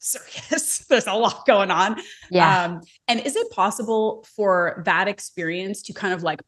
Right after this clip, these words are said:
Speaker 1: permanently reset you a little differently? Like, I remember talking
Speaker 2: Yeah.
Speaker 1: to some people who had P C O S who said that, like, giving birth actually, like, helped them sort of, like, re-, re-, reset their hormonal structure in a be-, like, a beneficial way. But I know for myself personally, like,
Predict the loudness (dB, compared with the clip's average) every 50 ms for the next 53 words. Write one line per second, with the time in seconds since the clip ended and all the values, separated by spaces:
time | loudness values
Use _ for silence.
0 | _ _ _ -6 -4 -4 -2 -2 -4 -4 -6 -6 -8 -8 -8 -6 -6 -6 -6 -6
1 | -8 -8 -10 -10 -8 -8 -8 -8 -6 -6 -6 -4 -4 -4 -4 -6 -4 -4 -6 -6
2 | -4 -6 -6 -6 -6 -4 -2 -2 0 0 0 0 0 0 -2 -2 0 0 0 0
3 | -2 -2 -4 -2 -2 -2 -2 -4 -6 -8 -10 -8 -8 -6 -6 -4 -4 -6 -6 -8
4 | -12 -14 -14 -12 -12 -10 -8 -6 -4 -2 -2 -2 -4 -8 -12 -14 -12 -8 -8 -8
5 | -6 -6 -6 -6 -6 -6 -6 -8 -10 _ -14 -10 -10 -8 -8 -6 -6 -6 -6 -6
6 | -6 -6 -6 -8 -10 -12 -12 -12 -10 -12 -12 -14 -16 -20 _ _ _ _ _ -8
7 | -8 -8 -8 -14 -10 _ -6 -6 -6 -6 -8 -10 -12 -12 -12 -12 -12 -14 -12 -14
8 | -16 -16 -14 -14 -12 -12 -14 -14 _ _ _ -10 -10 -10 -10 -12 -12 -8 -4 -4
9 | -4 -4 -4 -6 -4 -2 -2 -2 -2 -4 -8 -8 -4 -4 -2 -2 -2 -2 -4 -4
10 | -2 -2 -4 -4 -4 -6 -10 -12 -10 -8 -6 -6 -6 -6 -8 -8 -8 -6 -8 -8
11 | -6 -6 -6 -6 -6 -8 -10 _ -8 -8 -6 -4 -6 -6 -6 -8 _ -10 -10 -8
12 | -8 -4 -4 -4 -4 -4 -4 -4 -6 -4 -4 -4 -4 -4 -4 -4 -4 -6 -6 -12
13 | -20 -20 -20 -20 _ _ _ 0 0 2 2 2 0 -2 -2 -4 -4 -4 -4 -4
14 | -4 -4 -2 -4 -4 -4 -6 -6 -6 -6 -6 -8 -8 -8 -6 -6 -6 -6 -8 -8